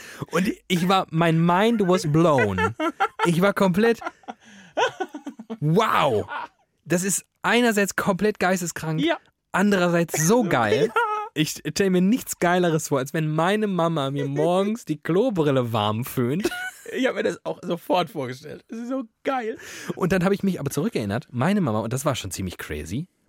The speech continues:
Speaker 1: aber das machen Mütter wahrscheinlich. Das ist einfach so ein Mütterding. Meine Mutter hat mir im Winter früher, als ich so in diesem Kindergarten, Grundschulalter war, wo Mütter noch Kleider rausgelegt haben, hat sie mir die immer auf die Heizung gelegt.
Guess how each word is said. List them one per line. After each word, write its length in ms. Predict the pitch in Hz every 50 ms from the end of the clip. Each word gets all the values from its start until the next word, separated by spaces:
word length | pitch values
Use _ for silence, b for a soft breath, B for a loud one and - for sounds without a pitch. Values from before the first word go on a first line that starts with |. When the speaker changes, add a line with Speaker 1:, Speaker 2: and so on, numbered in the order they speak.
| _ _ -
Speaker 1:
aber 140 | 113 123
das 120 | 127 - -
machen 360 | 147 160 - - 196 180 143
Mütter 280 | 101 95 - - 82 80
wahrscheinlich. 320 | - - - 95 90 -
Das 140 | - 120 -
ist 300 | 151 - - 165 156 151
einfach 180 | 160 165 - 156
so 60 | 160
ein 100 | 160 156
Mütterding. 400 | 165 202 - 196 113 - 85 87 B B B B B -
Meine 220 | 98 131 180 190
Mutter 220 | 160 143 139 -
hat 140 | 127 131 -
mir 80 | 117 104
im 140 | 98 95 92
Winter 260 | 95 113 - 170 160
früher, 400 | - - - 95 92 120 165 - _ _ _ _ _ _
als 160 | - 92 -
ich 100 | - -
so 80 | - 98
in 100 | 87 90
diesem 240 | 82 - 85 82
Kindergarten, 560 | - - 113 113 110 98 101 95 95 - - 104
Grundschulalter 600 | 92 101 135 - - 110 - 92 90 87 87 82
war, 180 | 82 104 117
wo 180 | 110 101 101 - -
Mütter 320 | 101 104 113 - 139 110
noch 180 | 92 85 - -
Kleider 340 | - 98 107 131 139 110 85
rausgelegt 520 | 78 78 85 - - - 80 - - -
haben, 200 | - 160 127 156 - _ _ _ _ _ _ _ _ _ _ _ _ - B B B B B B
hat 160 | - 98 -
sie 100 | - 135
mir 100 | 131 131
die 80 | 131 127
immer 160 | 131 123 117 -
auf 160 | 127 120 -
die 140 | - - 107
Heizung 280 | 135 180 190 - 160 123
gelegt. 360 | 101 92 85 82 - -